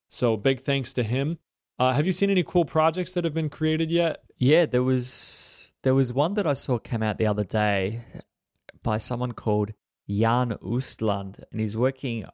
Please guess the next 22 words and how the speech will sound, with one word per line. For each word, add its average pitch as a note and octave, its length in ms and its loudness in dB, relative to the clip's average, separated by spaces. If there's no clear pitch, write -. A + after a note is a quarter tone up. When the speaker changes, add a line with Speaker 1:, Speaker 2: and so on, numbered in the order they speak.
Speaker 2:
on G#2+ 320 -2
what A2 160 0
he's A#2 160 -2
called G#2+ 320 0
F-Bar, C3+ 640 -2
which B2+ 160 0
is A2+ 120 2
a, A2 260 2
a - 80 -4
Mac A#2+ 340 -2
O A2 180 2
S - 520 0
menu A2+ 480 -2
bar G#2 320 -2
application. G#2 800 -4
So G#2 220 0
to A2 80 -2
give C3+ 140 -2
you A#2 180 -2
basically G#2+ 360 0
a G#2+ 60 0
drop-down G#2 640 -2